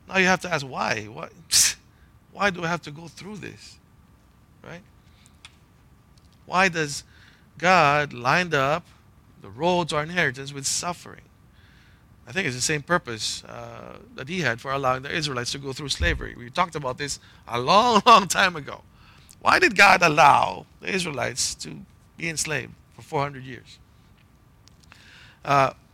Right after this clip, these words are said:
two reasons. First is to make us rely more on God. Uh, Second Corinthians one, eight and nine. "For we do not want you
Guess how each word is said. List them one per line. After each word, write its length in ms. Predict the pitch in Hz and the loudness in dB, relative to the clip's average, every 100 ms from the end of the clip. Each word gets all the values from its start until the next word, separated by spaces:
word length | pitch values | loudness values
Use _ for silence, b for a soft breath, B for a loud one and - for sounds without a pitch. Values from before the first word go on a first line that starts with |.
| - | -8
two 120 | 226 | -2
reasons. 360 | 180 139 151 180 | 2 2 2 -4
First 340 | 160 160 - | 2 2 2
is 100 | 165 - | -2 -4
to 120 | 156 | -2
make 180 | 151 151 | 0 2
us 260 | 139 - | 2 2
rely 320 | 151 143 139 | 2 4 4
more 240 | 139 120 143 | 2 -6 -6
on 160 | 135 | -6
God. 240 | 135 147 - _ _ b b b b _ | -6 -6 -8 _ _ b b b b _
Uh, 460 | 107 107 104 80 - | -16 -14 -14 -14 -10
Second 340 | - 147 143 | -4 -2 -2
Corinthians 360 | 156 143 147 139 | -4 -4 -4 -8
one, 200 | 143 127 | -12 -10
eight 180 | 143 - | -10 -10
and 200 | 131 131 | -12 -12
nine. 220 | 127 101 113 _ b b b b b | -14 -14 -20 _ b b b b b
"For 160 | 160 | -6
we 140 | 151 151 | -2 0
do 120 | 160 | 4
not 280 | 160 151 139 | 6 4 4
want 480 | 147 147 156 - - | 2 2 -2 -6 -6
you 420 | 156 147 180 | -4 -4 -6